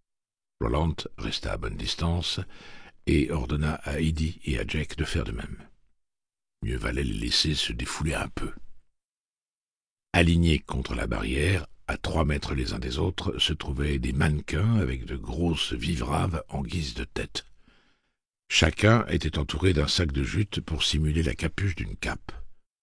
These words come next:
Au pied de chaque mannequin étaient disposés trois paniers. Le premier rempli d'autres vivraves,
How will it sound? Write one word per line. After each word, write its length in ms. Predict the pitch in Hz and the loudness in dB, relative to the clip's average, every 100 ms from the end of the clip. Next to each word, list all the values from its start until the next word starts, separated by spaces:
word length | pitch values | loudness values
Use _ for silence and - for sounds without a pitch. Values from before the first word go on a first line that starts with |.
| _ _ - | _ _ -6
Au 100 | - | -4
pied 220 | - 87 | 4 4
de 100 | 65 | 4
chaque 280 | - 98 - | 2 2 2
mannequin 520 | 71 62 62 85 107 | 0 -2 0 2 2
étaient 240 | - 80 71 | -2 -4 -2
disposés 520 | 73 - 71 71 98 | -2 -2 -2 0 0
trois 240 | - 92 | 0 0
paniers. 420 | 87 67 52 - - - - _ _ _ _ _ - | 2 -2 -4 -8 -10 -14 -18 _ _ _ _ _ 2
Le 100 | 78 | 4
premier 420 | - 82 85 80 | 6 6 8 8
rempli 420 | 76 69 - 69 | 6 0 0 0
d'autres 360 | 71 82 80 - | 2 0 0 0
vivraves, 720 | 65 62 71 101 117 120 131 | 0 0 2 4 4 2 -2